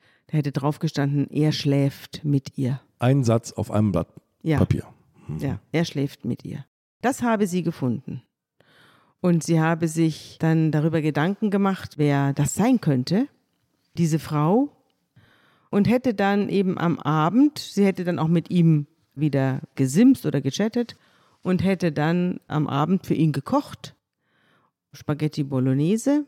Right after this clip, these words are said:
Speaker 1: und einen Weißwein hätte sie aufgetragen und dann hätte sie ihn, nachdem er reingekommen sei, eben nicht umarmt und gleich ins Bett gezogen, sondern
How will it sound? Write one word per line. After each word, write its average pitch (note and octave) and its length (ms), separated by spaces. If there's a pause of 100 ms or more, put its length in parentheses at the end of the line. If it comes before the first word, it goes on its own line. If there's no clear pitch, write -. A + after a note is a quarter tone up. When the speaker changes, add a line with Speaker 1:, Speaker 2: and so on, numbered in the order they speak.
Speaker 1:
und D3+ 240
einen C3+ 140
Weißwein G#3+ 600
hätte G3+ 240
sie - 100
aufgetragen E3 880
und C#3+ 120
dann C#3+ 120
hätte D3+ 320
sie C#3+ 280
ihn, C#3+ 340 (640)
nachdem C#3+ 360
er B2+ 200
reingekommen E3 640
sei, C#3+ 420
eben B2+ 460
nicht F#3+ 240
umarmt D#3+ 540
und C#3+ 220
gleich C3 180
ins B2+ 140
Bett - 180
gezogen, F3 440
sondern C#3+ 460